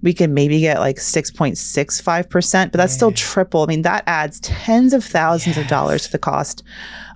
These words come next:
Speaker 1: of your loan. And because of the way mortgages work, they're gonna front load all that crap onto your
Speaker 2: Yes.
Speaker 1: interest. I mean, you're, you know, they're gonna do, what's it called again? Well, shit, what's it called? That word that I always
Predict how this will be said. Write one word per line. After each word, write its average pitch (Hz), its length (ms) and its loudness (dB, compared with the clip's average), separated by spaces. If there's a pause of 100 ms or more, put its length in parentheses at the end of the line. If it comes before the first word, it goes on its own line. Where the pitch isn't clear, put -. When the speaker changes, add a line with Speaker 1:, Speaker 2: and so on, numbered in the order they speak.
Speaker 1:
of 190 160 2
your 220 140 4
loan. 151 420 2
And 175 140 2
because 208 280 2
of 254 60 2
the 240 80 4
way 226 140 4
mortgages 190 420 4
work, 233 280 2
they're 180 100 2
gonna 175 180 2
front - 320 -2
load 214 200 4
all 185 160 4
that 170 180 0
crap 160 320 0
onto 156 260 0
your 185 100 0
Speaker 2:
Yes. 151 80 0
Speaker 1:
interest. 147 460 -2
I - 40 2
mean, 156 160 2
you're, 147 260 0 (220)
you - 140 -2
know, 143 140 2
they're 151 120 0
gonna 160 180 2
do, 165 180 2
what's 202 220 2
it - 40 2
called 247 200 2
again? 254 260 4 (720)
Well, 202 80 -4
shit, - 280 -2
what's - 180 -4
it - 60 -8
called? - 260 -6
That - 140 -2
word 196 360 2
that 185 100 -2
I 180 80 4
always 185 400 2